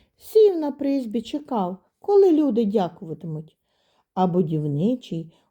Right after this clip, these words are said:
у кузні вогонь роздмухав, купу підков накував. Сів та й чекає,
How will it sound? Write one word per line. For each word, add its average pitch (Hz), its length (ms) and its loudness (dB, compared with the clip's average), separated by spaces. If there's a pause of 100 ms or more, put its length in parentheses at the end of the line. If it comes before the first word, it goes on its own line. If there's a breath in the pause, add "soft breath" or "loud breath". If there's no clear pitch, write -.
у 330 120 -2
кузні 262 500 2
вогонь 220 600 2 (220)
роздмухав, 151 1040 -4 (920)
купу 208 440 2
підков 180 600 -2
накував. 139 580 -8 (340)
Сів 208 500 -4
та 156 140 -4
й 160 60 0
чекає, 143 640 -10